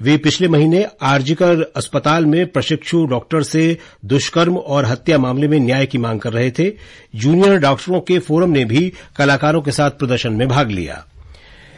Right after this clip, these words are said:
इजराइल में देश भर में हजारों लोग कल से विरोध प्रदर्शन कर रहे हैं।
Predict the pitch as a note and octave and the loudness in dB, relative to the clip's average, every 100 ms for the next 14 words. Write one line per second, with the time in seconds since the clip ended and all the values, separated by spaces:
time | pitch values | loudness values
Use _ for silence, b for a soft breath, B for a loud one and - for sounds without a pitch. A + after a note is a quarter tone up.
0 | B F#3 D#3 F3+ C4 A#3 F3+ A#3 E3 F3+ | B 0 2 4 4 4 4 2 4 2
1 | E3+ D#3+ F#3+ G#3 C3+ D3 E3+ F3 F#3 - | 4 0 2 2 2 2 2 2 2 0
2 | D#3+ F3 D#3 D3 D#3 C#3+ C#3 D#3+ D3+ D3 | 0 2 2 4 2 0 0 0 0 0
3 | C#3 D3 D#3 F#3+ | 2 4 4 2